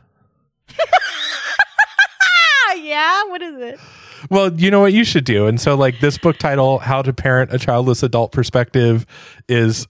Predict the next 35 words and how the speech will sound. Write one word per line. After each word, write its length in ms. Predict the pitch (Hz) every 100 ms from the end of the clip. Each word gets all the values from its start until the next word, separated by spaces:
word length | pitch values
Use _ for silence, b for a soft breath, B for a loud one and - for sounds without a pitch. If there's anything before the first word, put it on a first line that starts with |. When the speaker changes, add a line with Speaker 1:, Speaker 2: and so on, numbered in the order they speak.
| _
Speaker 1:
is 280 | 127 120 110 -
a, 100 | 117
definitely 560 | 127 127 139 120 127
a 60 | 113
good 200 | 110 113
contender 360 | 117 107 117 110
Speaker 2:
Yep. 60 | 107
Speaker 1:
for 100 | 110
that 220 | 107 -
series 400 | - 113 110 104
of 120 | 98
books. 380 | 110 104 - - B B B B -
Um, 220 | 113 107
Speaker 2:
Yep. 260 | 104 107 - -
Speaker 1:
it's 180 | 131 117
basically 680 | 147 147 160 214 151 135
Speaker 2:
You 60 | 208
know 60 | 123
what 0 |
you 40 |
Speaker 1:
a 20 |
bunch 200 | 120 120
Speaker 2:
should 100 | 127
Speaker 1:
of 20 |
Speaker 2:
do. 60 | 120
Speaker 1:
books 180 | 117 -
that 120 | 113
tell 180 | 127 117
other 180 | 110 107
people 280 | 120 117 104
how 140 | 104
they 120 | 98
should 200 | 95 98
be. 220 | 98 -
Speaker 2:
<laughs> 40 | -